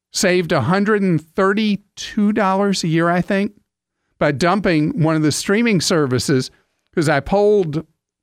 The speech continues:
all the assembled multitude in our family, and I said, "Who's watching?" I won't tell you which service, 'cause why would I bash them? But anyway,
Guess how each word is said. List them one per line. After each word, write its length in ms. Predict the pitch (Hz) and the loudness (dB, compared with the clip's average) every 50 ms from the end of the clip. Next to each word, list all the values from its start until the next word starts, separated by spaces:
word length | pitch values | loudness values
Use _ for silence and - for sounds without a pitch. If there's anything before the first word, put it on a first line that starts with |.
| _ _ - | _ _ -6
all 220 | - 151 156 180 | -4 -2 0 0
the 140 | 170 180 165 | 0 2 0
assembled 440 | 156 - - 226 202 180 180 165 131 | 0 0 0 -2 -2 0 -2 0 0
multitude 540 | 143 147 156 185 - - - - 190 170 156 | 0 0 0 -2 -2 -4 -2 0 0 0 2
in 40 | 156 | 0
our 160 | 156 151 139 | 0 0 -2
family, 380 | - - 190 180 214 214 196 | 0 0 0 0 0 0 0
and 80 | 170 151 | 0 0
I 60 | 147 | 0
said, 360 | 143 - - 180 156 147 - - _ _ _ _ _ _ _ _ _ _ | 0 0 0 0 0 0 -4 -10 _ _ _ _ _ _ _ _ _ _
"Who's 320 | - 208 247 285 233 160 165 | -2 0 2 2 2 2 0
watching?" 680 | 180 185 185 190 202 196 - - 190 165 151 143 147 | 0 2 2 0 0 0 0 0 0 2 2 0 0
I 120 | - 147 | 0 -2
won't 260 | 143 135 113 - - | -2 -2 -2 -4 -6
tell 160 | - - 139 110 | -4 -2 -2 -2
you 100 | 104 110 | 0 -2
which 200 | 104 - - - | -4 -4 -6 -8
service, 420 | - - 110 101 95 101 104 - | -8 -6 -6 -6 -6 -10 -10 -10
'cause 220 | - 117 117 104 | -8 -8 -8 -6
why 160 | 104 117 110 107 | -4 -2 -2 0
would 100 | 101 98 | 0 0
I 80 | 104 | -2
bash 320 | - 123 120 120 117 113 - | -2 -2 0 0 0 0 0
them? 100 | 156 123 | 0 0
But 80 | 139 | 2
anyway, 260 | 165 185 175 147 143 | 2 2 2 2 0